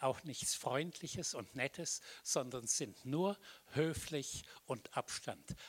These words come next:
Auch die Väter umarmen ihre Söhne nicht oder ihre Töchter. Alles auf Abstand. Und dann durch diese Konferenz, wo wir waren, wurden die Pastoren aufgefordert,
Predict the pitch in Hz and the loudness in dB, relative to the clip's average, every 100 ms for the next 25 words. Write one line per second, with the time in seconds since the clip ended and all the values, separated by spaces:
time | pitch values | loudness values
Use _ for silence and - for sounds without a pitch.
0 | - - 156 - - 139 - 165 190 214 | -2 4 4 2 -4 -4 0 4 4 4
1 | - 98 - - - - 135 117 127 123 | 0 -2 -8 -20 -6 0 2 4 4 4
2 | 135 120 - 123 120 117 107 95 98 87 | 0 -4 -4 -2 0 2 0 0 -6 -8
3 | 90 - - 107 - _ - - - - | -8 -4 -4 -6 -12 _ -20 -10 -6 -4
4 | 117 104 117 - - - - 113 - - | -4 -4 -6 -4 -4 -6 -8 -10 -12 -16
5 | - - 147 147 160 - - 127 - - | -16 2 4 4 2 0 2 0 2 2
6 | - - - 98 - - - - - - | 2 -2 0 -4 -2 -6 -6 -16 -14 -12
7 | - - - 135 117 143 185 - - - | -14 -16 -2 0 6 6 6 -4 -18 -20
8 | _ _ - - 143 156 - - - - | _ _ 0 4 4 4 0 -4 -8 -14
9 | _ - - 120 117 - 160 113 - 117 | _ -14 -6 0 0 4 4 4 0 0
10 | 120 170 185 - - 147 127 113 127 123 | 4 4 2 0 2 2 2 2 4 4
11 | 123 123 - - - - - - - - | 2 -6 -8 -14 -12 -10 -12 -14 -20 -16
12 | - 151 143 - - - - - - 151 | -2 2 2 0 -6 0 2 2 0 0
13 | 127 117 - 123 135 - - - 151 120 | 0 -2 2 2 2 -4 -6 2 4 4
14 | 131 - | 0 -2